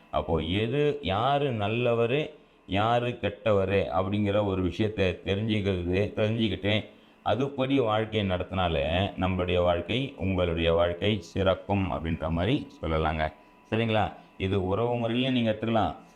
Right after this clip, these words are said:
சுக்கிரன் அப்படின்னும் போது மனைவி யோகி உங்களுக்கு, சுக்கிரன் போது பெண் குழந்தைகள் யோகி உங்களுக்கு,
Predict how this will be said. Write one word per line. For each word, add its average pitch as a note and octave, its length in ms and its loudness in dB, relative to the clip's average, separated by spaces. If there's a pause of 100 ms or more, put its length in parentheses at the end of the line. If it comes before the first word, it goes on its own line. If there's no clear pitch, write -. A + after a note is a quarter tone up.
(340)
சுக்கிரன் G#2+ 380 2
அப்படின்னும் G#2 340 0
போது B2 200 0
மனைவி G#2 560 0
யோகி F#2+ 300 0
உங்களுக்கு, E2+ 420 0 (100)
சுக்கிரன் G2+ 380 0
போது A#2 140 0
பெண் A2 280 -2
குழந்தைகள் G#2 520 0
யோகி G2 260 2
உங்களுக்கு, F2 480 -2